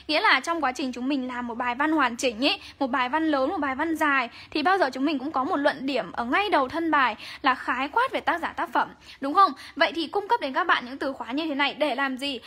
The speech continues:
Để các em có thể vận dụng nó vào cái đoạn văn khái quát về tác giả của chúng mình. Hoặc là với những câu hỏi đọc hiểu, trích một đoạn ở trong tác phẩm này ra, rồi hỏi chúng ta là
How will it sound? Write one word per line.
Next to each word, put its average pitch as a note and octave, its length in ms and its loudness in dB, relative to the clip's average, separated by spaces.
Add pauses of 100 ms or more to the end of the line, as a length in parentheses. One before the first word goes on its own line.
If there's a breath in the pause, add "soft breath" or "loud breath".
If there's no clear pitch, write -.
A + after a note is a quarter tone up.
(220 loud breath)
Để B3+ 260 2
các E4 120 -2
em E4+ 200 2
có C#4+ 120 -2
thể D4 160 -6
vận D4 260 0
dụng C4 200 -6
nó B3 260 -2
vào D#4+ 320 2
cái A#3+ 120 -12
đoạn D4 280 0
văn D4+ 180 0
khái A3+ 220 -10
quát F#4+ 200 -2
về C4+ 100 -8
tác D4+ 200 -4
giả B3 140 -6
của F#3+ 120 -14
chúng A3+ 200 -10
mình. C#4 180 -2 (320 loud breath)
Hoặc D4+ 160 6
là C4+ 160 2
với C#4 220 2
những D#4 140 -6
câu G4 140 2
hỏi D4 180 0
đọc A3+ 200 -2
hiểu, A#3+ 320 0 (260 loud breath)
trích B4 200 0
một E4+ 140 2
đoạn B3 280 4
ở A3+ 80 -8
trong D4+ 180 -2
tác F#4 140 0
phẩm A3+ 180 -2
này A3+ 140 -6
ra, D#4 260 4 (220 loud breath)
rồi D#4 120 4
hỏi C#4 160 4
chúng C4+ 200 -6
ta F4 180 2
là D4 120 0